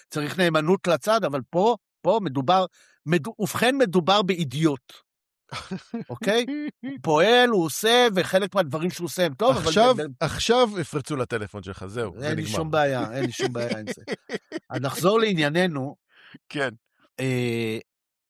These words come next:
Speaker 1: לענייננו, בעולמות הסייבר, ההשמות הם עניין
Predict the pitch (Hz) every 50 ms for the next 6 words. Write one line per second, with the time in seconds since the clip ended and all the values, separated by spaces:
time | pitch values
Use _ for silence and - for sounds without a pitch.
0 | _ _ 117 120 120 113 117 117 139 175 208 208 185 135 127 120 113 120 139 175
1 | - 214 190 - - 180 175 185 180 160 127 120 117 117 120 127 _ _ _ _
2 | _ _ _ _ _ _ _ _ _ _ _ _ _ _ _ _ _ _ _ _
3 | _ _ _ _ _ _ _ _ - 123 113 - 117 120 - - - 120 117 139
4 | 202 240 220 - _ - - - - _ _ _ _ _ _ _ _ _ _ _
5 | _ _ _ _ _ _ _ _ _ _ _ - 131 127 120 127 - _ - 131
6 | 123 123 127 131 143 156 175 185 190 196 185